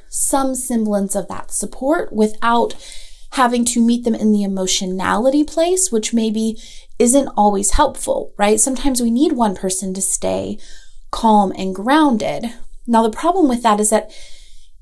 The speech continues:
it can often feel like abandonment. Space can feel like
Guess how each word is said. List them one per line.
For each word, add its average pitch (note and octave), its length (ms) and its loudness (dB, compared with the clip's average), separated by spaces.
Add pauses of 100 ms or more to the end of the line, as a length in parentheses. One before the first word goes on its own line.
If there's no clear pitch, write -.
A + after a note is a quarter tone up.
(160)
it C#4+ 120 2
can D4 120 2
often C4+ 280 0
feel A#3+ 220 0
like A3 200 2
abandonment. A#3+ 920 -2
Space C#4+ 460 4
can C#4+ 220 0
feel G#3 360 0
like G#3 480 0